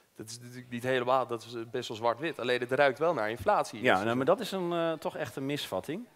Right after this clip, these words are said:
Speaker 1: Kunt u dat
Speaker 2: Kijk,
Speaker 1: uitleggen?
Speaker 2: eh, ehm, dan, dan moet je, d-, kijk, daarvoor is het van belang wat er met die liquiditeiten gebeurt.
Speaker 1: Ja.
Speaker 2: Dus wij hebben die banken die liquiditeiten verstrekt. Maar de banken hebben het vooral uit voorzorgsmotief bij zich gehouden.
Speaker 1: Ja.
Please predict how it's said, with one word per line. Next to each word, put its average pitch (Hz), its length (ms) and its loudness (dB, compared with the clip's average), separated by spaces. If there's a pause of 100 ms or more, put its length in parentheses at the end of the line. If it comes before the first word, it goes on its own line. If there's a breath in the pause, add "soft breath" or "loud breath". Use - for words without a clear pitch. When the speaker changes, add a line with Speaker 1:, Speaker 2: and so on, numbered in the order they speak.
(220 soft breath)
Speaker 1:
Kunt 139 160 -8
u 170 60 -6
dat 165 120 -4
Speaker 2:
Kijk, 156 120 8
Speaker 1:
uitleggen? 143 300 2 (100)
Speaker 2:
eh, 135 280 6
ehm, 131 260 0 (320)
dan, 143 240 0
dan 151 160 2
moet 180 100 -2
je, 151 80 -8
d-, 135 120 -12 (100)
kijk, - 280 -4 (340)
daarvoor 170 640 2
is 151 120 -6
het 147 120 -12
van 135 220 -4
belang 131 400 -2
wat 143 180 0
er 147 80 -4
met 139 120 -6
die 135 100 -8
liquiditeiten 123 520 -6
gebeurt. 104 600 -8
Speaker 1:
Ja. 101 220 -14
Speaker 2:
Dus 101 160 -14
wij 117 100 0
hebben 127 180 0
die 107 80 -6
banken 107 540 2 (220)
die 113 160 -8
liquiditeiten 101 600 -4
verstrekt. - 560 -6 (960 soft breath)
Maar 123 140 -4
de 127 60 -4
banken 180 320 0
hebben 143 180 0
het - 100 -14
vooral 165 500 4
uit 143 180 -4
voorzorgsmotief 127 1120 -2
bij 151 300 6
zich 170 240 -4
gehouden. 196 580 0
Speaker 1:
Ja. 110 140 -12